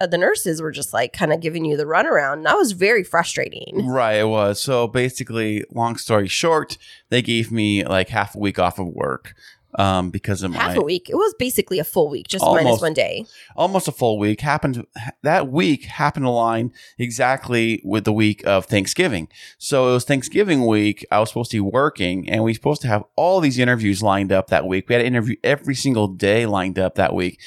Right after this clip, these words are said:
Speaker 2: We had to cancel all of them. We are sorry. We're trying to reschedule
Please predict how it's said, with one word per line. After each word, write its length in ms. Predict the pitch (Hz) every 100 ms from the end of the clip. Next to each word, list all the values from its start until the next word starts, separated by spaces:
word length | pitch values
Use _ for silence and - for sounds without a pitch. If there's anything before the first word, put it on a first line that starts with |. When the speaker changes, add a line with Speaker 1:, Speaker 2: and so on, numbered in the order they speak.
| - -
Speaker 2:
We 100 | 131
had 60 | 139
to 60 |
cancel 640 | 127 - 131 117 - 104 -
all 280 | 123 143 151
of 80 | 143
them. 260 | 143 143 135
We 120 | 110
are 120 | 95
sorry. 560 | 92 - 110 120 123 117
We're 120 | 107
trying 200 | - 98
to 60 |
reschedule 680 | 98 - - 110 113 120 120